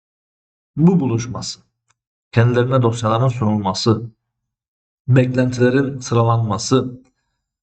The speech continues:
bu listedeki E Y T'den sonra kademeli emeklilik bekleyenlerin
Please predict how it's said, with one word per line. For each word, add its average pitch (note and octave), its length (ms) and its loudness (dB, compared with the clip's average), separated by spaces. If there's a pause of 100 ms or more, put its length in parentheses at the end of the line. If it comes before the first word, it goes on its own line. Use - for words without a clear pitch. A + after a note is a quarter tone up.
(260)
bu C#3+ 180 4
listedeki B2 800 -2 (600)
E A2+ 100 2
Y A2 140 -2
T'den C#3+ 260 2
sonra C#3 460 -6 (180)
kademeli A#2 440 0
emeklilik A2+ 480 -2
bekleyenlerin G2 760 -2